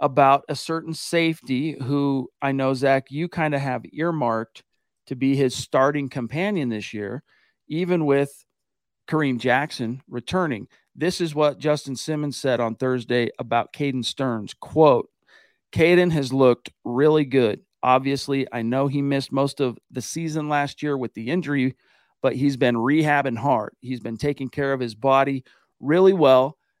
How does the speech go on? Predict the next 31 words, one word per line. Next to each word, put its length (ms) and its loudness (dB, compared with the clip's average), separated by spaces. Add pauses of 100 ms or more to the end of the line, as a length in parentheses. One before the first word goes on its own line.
(180)
And 120 -10
then 80 -2
he 60 0
goes 220 0
on, 120 0
"It's 80 -4
been 160 -2
fun 280 -4
communicating 640 -2
with 100 -2
each 200 -2
other, 300 4
figuring 340 -2
things 220 -6
out, 280 4
obviously 440 2
with 120 -2
the 60 -2
new 140 2
scheme 380 -4
that 140 -4
V 280 -2
J, 300 -2
Vance 260 -6
Joseph, 440 -6
is 80 -8
bringing 400 0
and 100 -4
things 200 -6
like 160 -4
that. 260 0